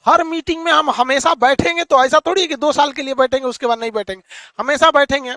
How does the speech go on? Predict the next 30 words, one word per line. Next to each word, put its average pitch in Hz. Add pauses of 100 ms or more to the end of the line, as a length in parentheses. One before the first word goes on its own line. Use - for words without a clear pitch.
प्रभाव 226
रहेगा, 254
फिर -
धीरे 285
धीरे 277
कर 294
लेंगे। 277
क्योंकि 277
हमारे 262
पास, 294
देखिए, 226
वीटो 285
हम 320
लोग 330
ले 339
लेंगे, 254 (220)
पहले 269
एक 262
बार 277
परमानेंट 269
हो 202
जाए, 170
क्योंकि 285
हमारे 269
पास 294
इसका 294
अच्छा 285
खासा 254
एक्सपीरियंस 220
है। 185